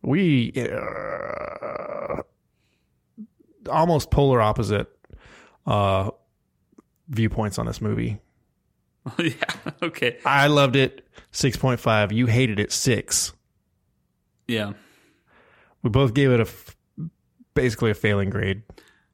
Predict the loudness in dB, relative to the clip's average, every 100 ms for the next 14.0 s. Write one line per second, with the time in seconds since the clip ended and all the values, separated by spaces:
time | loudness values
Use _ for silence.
0 | -10 -6 -4 -4 -6 -6 -6 -4 -4 -4
1 | -14 -6 -2 -2 -2 -2 -2 -4 -6 -8
2 | -10 -12 -16 -18 _ _ _ _ _ -2
3 | -2 -2 -10 _ _ _ _ _ _ -8
4 | -4 -4 -6 -10 -16 _ _ _ _ _
5 | _ 0 2 4 2 0 -4 -14 _ _
6 | _ -2 2 4 6 6 6 4 6 4
7 | 4 2 2 2 4 4 4 4 4 4
8 | 2 2 2 0 0 -6 -8 _ _ _
9 | _ -6 -2 0 -2 -6 -4 -2 -4 -6
10 | -4 -4 -4 -6 -6 -4 -4 -4 -6 -6
11 | -8 -6 -2 0 0 0 2 2 4 4
12 | 4 2 -2 -6 -4 0 0 0 0 -2
13 | -4 -10 -20 _ _ -10 -4 -4 -2 -2